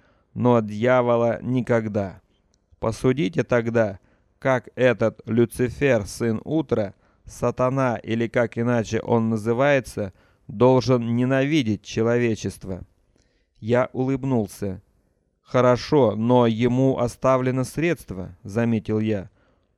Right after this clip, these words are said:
"Он не должен никого искушать".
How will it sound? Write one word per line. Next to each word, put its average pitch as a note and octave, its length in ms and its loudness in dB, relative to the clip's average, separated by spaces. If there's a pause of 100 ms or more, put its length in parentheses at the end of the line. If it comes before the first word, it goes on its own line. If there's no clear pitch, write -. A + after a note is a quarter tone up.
"Он B2 440 4
не A#2+ 120 4
должен B2+ 540 2
никого A#2 480 2
искушать". A2+ 560 -4